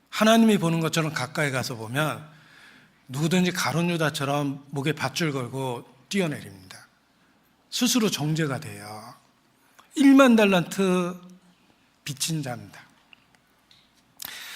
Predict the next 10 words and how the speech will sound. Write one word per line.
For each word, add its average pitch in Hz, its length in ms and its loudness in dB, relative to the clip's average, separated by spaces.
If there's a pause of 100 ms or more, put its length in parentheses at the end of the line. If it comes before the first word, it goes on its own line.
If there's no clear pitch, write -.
(200)
그래서 143 300 -4
성경에 156 480 0
우리 143 240 -2
죄가 139 300 -4
머리털보다 165 680 0
많다고 131 400 -6
그랬고, 123 520 -8
"독사의 202 400 2
새끼들아"라고 147 1160 -6
표현했고, 147 760 -4